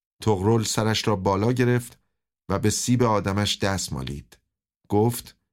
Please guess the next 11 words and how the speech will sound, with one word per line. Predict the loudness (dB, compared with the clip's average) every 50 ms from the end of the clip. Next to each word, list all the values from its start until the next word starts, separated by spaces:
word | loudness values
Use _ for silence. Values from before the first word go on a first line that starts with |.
| _ _ _ _ _ _ _ _ _ _ _ _ _ _ -4 0
«این | 0 0 0 0
پیس | -4 -2 0 4 4 4 4 2 0 0
که | -2 -2
فرمودید | -2 0 0 0 0 0 0 -2 -2 0 0 0 0 0
مال | 0 0 2 2
همون | 0 -2 -2 -2 0 0 0 0 -2 0
اعلانیه | 2 2 2 4 2 0 0 0 -2 -4 -4
که | -2 -2 0
دادن، | 0 0 0 0 0 0 0 0 -2 -2 0
گاردن | 0 2 2 2 0 -2 -2 -2
پارتی؟» | -2 -2 -2 -2 -2 -4 -4 -4 -2 -2 -2 -2 -4 -6 -8